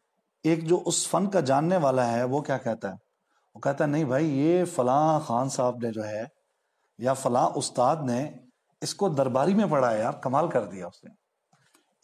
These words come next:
एक आदमी कहता है, "नहीं भाई, ये अगर इसको आप साबरी ठाठ में पढ़ें तो कमाल हो जाएगा।"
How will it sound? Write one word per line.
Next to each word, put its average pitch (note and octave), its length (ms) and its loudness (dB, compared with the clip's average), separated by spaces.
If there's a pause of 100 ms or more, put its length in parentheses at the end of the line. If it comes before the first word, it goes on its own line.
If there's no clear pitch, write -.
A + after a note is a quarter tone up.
एक F#3 100 0
आदमी F3+ 260 4
कहता F#3 240 4
है, F#3 60 4
"नहीं F#3 120 2
भाई, E3+ 160 4
ये F#3 200 4
अगर D#3+ 240 2
इसको E3 220 0
आप E3+ 120 4
साबरी D#3 360 2
ठाठ E3 320 0
में D#3+ 100 0
पढ़ें D#3 220 0
तो D#3 80 -2
कमाल A#2+ 300 2
हो G2 100 -6
जाएगा।" - 340 -16